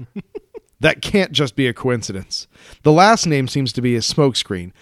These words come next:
though a hyphenation of common family names, and in this book,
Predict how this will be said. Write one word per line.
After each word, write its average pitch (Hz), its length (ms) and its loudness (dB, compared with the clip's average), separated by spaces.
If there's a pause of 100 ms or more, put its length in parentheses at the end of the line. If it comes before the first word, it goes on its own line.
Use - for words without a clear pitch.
(160)
though 110 220 0
a 107 40 -2
hyphenation 135 640 2
of 107 100 -6
common 123 320 -4
family 135 380 -2
names, 117 260 -4
and 120 100 -4
in 120 80 -4
this 131 180 -4
book, 127 360 0